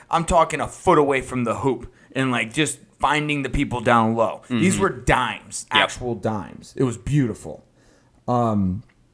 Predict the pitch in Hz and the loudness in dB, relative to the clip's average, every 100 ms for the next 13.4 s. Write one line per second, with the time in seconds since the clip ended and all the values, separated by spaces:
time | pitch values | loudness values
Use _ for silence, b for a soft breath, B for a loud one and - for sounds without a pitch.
0 | _ _ - B B - 165 - 160 185 | _ _ -20 B B 2 2 2 4 6
1 | 190 185 180 175 - 196 185 180 381 466 | 8 6 6 4 2 0 0 0 2 4
2 | 330 165 143 180 175 160 117 - 151 127 | 4 4 0 0 2 2 6 6 6 4
3 | 131 175 214 185 - 190 165 156 185 156 | 4 6 6 4 4 4 4 4 4 2
4 | 143 127 123 - 143 139 127 131 123 120 | 0 0 -2 -2 -4 -2 -2 -4 -2 0
5 | 113 110 - - 123 - 123 120 120 110 | 2 0 -2 -4 -2 0 -2 0 0 2
6 | 139 135 127 131 123 113 110 107 92 - | 2 0 0 2 2 2 0 -2 -10 -2
7 | 151 139 113 101 107 98 - b b b | 0 0 -2 -2 -4 -6 -10 b b b
8 | b - 202 233 185 - - 170 190 190 | b 4 4 2 -2 -8 -4 0 2 2
9 | 190 185 175 160 - _ 151 143 156 139 | 4 2 0 -4 -10 _ -6 -4 -2 -2
10 | - 156 160 127 156 143 117 - 160 185 | -4 -8 -6 -2 -2 -2 -8 -6 -4 0
11 | 208 - 143 135 135 135 127 120 107 - | 0 0 0 0 0 -2 0 -4 -6 -4
12 | 127 113 107 104 98 92 - 113 95 95 | -2 -2 -2 -4 -4 -10 -8 -6 -6 -8
13 | 135 127 165 | -4 -2 -2